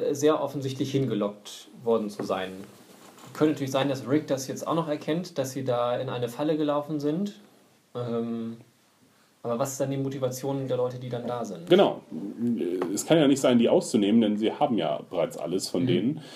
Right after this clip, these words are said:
Speaker 2: Jetzt können sie noch irgendwie das Messerchen und, äh,
Speaker 1: Den Katana.
Speaker 2: Richtig, und ich weiß nicht, ob sie dabei ist da, natürlich.
Speaker 1: Ja, die sind
Speaker 2: Äh,
Speaker 1: alle
Speaker 2: und
Speaker 1: dabei.
Speaker 2: zwei, äh, zwei Pistolen ergei-, äh, abgreifen. Also nichts wirklich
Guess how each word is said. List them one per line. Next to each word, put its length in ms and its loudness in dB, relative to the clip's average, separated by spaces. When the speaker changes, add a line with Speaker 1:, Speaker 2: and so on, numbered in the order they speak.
Speaker 2:
Jetzt 160 -8
können 160 8
sie 60 4
noch 200 2
irgendwie 360 -2
das 180 -2
Messerchen 800 4
und, 640 -2
äh, 580 0
Speaker 1:
Den 100 -2
Katana. 460 -4
Speaker 2:
Richtig, 480 4
und 360 0
ich 180 -4
weiß 120 -6
nicht, 100 2
ob 60 -8
sie 100 0
dabei 260 0
ist 180 -8
da, 260 -4
natürlich. 460 -14
Speaker 1:
Ja, 140 0
die 80 0
sind 80 0
Speaker 2:
Äh, 140 0
Speaker 1:
alle 60 -2
Speaker 2:
und 180 4
Speaker 1:
dabei. 100 -6
Speaker 2:
zwei, 600 4
äh, 800 2
zwei 140 6
Pistolen 480 6
ergei-, 400 0
äh, 600 -2
abgreifen. 800 2
Also 220 0
nichts 260 -2
wirklich 520 -2